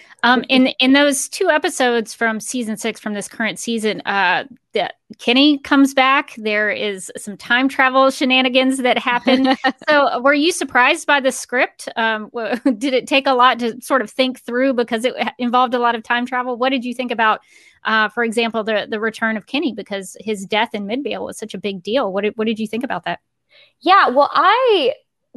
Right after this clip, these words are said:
Speaker 3: yeah, I was shocked when Kenny was like, "Kenny's back." <laughs> Um, I was like, "That's exciting." So for Kara. So I,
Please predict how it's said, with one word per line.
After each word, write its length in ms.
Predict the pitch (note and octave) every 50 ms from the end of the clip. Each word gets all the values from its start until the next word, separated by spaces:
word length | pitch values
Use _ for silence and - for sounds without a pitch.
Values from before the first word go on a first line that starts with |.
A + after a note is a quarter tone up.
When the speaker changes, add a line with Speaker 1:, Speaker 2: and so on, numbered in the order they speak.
| - -
Speaker 3:
yeah, 180 | A3+ E4 E4 B3+ B3 D4
I 60 | D4
was 140 | C#4 A3+ -
shocked 560 | - - - D4+ D4+ D#4+ C4 - - - -
when 160 | G#3+ F#3 F#3
Kenny 260 | - - A3 C#4 C4+
was 200 | - - - F#3
like, 140 | G#3 G3+ -
"Kenny's 300 | - C4+ G4+ C5+ F#4+ G#3+
back." 500 | - - A#2+ - G#2 - - - - - -
<laughs> 400 | - _ - - - - - G#3+
Um, 160 | A3 B3 C4 E4+
I 680 | G4+ G4 - - E4+ E4+ - G4 B3+ G#3 A#3+ A#3+ A3+ - - C5 F#4
was 100 | A3+ -
like, 180 | C4+ D4 B3+
"That's 200 | C#4 A#3+ D4+ -
exciting." 600 | A4+ - - - F3 D3 - F#3+ F#3+ G#3 C#4 E4+ - - - - _ _
So 400 | - - - C4 A#3+ A3+ G#3+ A3+ -
for 100 | B3 A#3
Kara. 500 | - A3 G3+ B3 A#3 F#3 F#3 G3 C4 - _ _ _ _ _ _
So 380 | - - - D4 C4 B3 A#3+ A#3
I, 440 | - - B3+ C4+ C#4+ D4+ D#4 D4 B3+